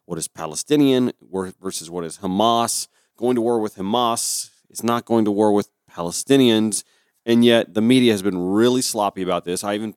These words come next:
last week we pointed this out when Greg Bluestein did that, uh, in a tweet that he, by the way, has still kept up, uh, referring to pro-Palestinian protests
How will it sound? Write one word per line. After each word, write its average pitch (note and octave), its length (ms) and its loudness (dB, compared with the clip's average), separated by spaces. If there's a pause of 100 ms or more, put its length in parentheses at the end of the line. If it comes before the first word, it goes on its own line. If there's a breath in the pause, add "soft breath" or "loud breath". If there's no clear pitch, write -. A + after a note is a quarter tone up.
(580)
last G2+ 240 -2
week A2 140 -2
we G2+ 80 -2
pointed G2+ 320 -2
this G2 180 -6
out G2 240 0 (300 soft breath)
when F#2+ 160 -6
Greg F#2 260 0
Bluestein G#2+ 480 -2
did F#2 220 -2
that, F2 460 -4 (100)
uh, F2 160 -10
in F#2+ 140 -4
a F2+ 80 -4
tweet - 340 -4
that G2+ 120 -4
he, D3 300 -8
by D#3 140 2
the E3+ 80 2
way, D3+ 140 2
has G#2 100 0
still E3 340 0
kept D3 300 -2
up, D#3+ 280 0 (340)
uh, G#2 200 2
referring C3 540 2
to A2+ 440 -2
pro-Palestinian A2 840 -4
protests C3+ 760 -4